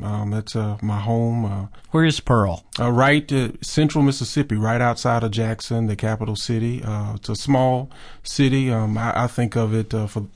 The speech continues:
Speaker 1: folks who know, uh, Alabama, I, I kind of compare it a lot to Trussville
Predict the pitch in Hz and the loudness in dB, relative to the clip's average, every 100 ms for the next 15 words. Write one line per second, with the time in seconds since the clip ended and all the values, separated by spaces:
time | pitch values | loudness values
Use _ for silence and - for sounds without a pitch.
0 | - - 113 - 117 110 110 107 107 110 | -16 -6 -4 -2 0 2 2 0 -4 -10
1 | - 120 117 107 113 113 107 104 - 107 | -6 -2 -2 0 0 2 0 -2 -6 -6
2 | 113 - 113 120 107 104 - 98 113 110 | -6 -6 -6 -2 -2 -2 -6 -4 -2 0
3 | 107 110 110 - 104 - 120 - 117 113 | 0 -2 -2 -4 -8 -2 -2 -2 -4 -4